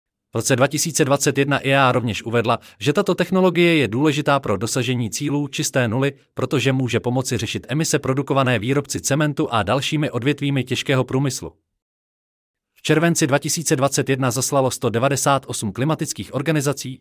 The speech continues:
včetně Sierra Clubu a C B D, dopis prezidentu Joe Bidenovi, ve kterém ho vyzvali, aby zabránil vládě financovat projekty zachycování uhlíku.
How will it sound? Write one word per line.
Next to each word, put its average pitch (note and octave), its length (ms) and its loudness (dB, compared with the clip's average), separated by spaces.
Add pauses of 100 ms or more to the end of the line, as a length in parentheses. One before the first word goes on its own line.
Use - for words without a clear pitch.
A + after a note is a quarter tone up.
(160)
včetně G#3+ 320 0
Sierra F3 260 2
Clubu F3 400 2
a A#2+ 100 0
C D#3+ 200 2
B D#3 180 2
D, C#3 240 0 (100)
dopis D#3 300 -2
prezidentu D3+ 560 0
Joe B2 140 0
Bidenovi, A2 480 -2 (260)
ve A2 80 -4
kterém C3+ 320 0
ho A2 100 0
vyzvali, A#2+ 400 0 (240)
aby A2+ 180 -2
zabránil B2 480 2
vládě A2 320 2
financovat C3+ 500 0
projekty B2+ 420 0
zachycování C3 680 0
uhlíku. G#2+ 440 -6